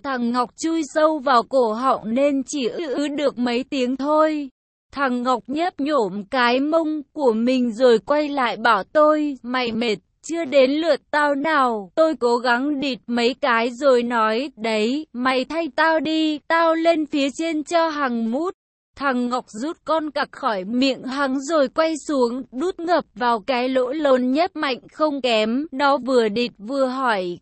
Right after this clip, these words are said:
"Thêm hai con cặc nữa vào bộ sưu tập rồi đấy nhé." "Thế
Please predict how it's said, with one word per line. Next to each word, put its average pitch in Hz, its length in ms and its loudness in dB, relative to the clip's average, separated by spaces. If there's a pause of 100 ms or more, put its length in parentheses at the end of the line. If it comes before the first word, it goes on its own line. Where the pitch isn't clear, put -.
"Thêm 302 220 -2
hai 311 280 -4
con 311 420 0
cặc 247 240 -4
nữa 262 240 -2 (100)
vào 262 200 4
bộ 226 260 2 (140)
sưu 320 220 -4
tập 240 220 0
rồi 226 320 2
đấy 214 300 2
nhé." 214 560 0 (460)
"Thế 285 260 2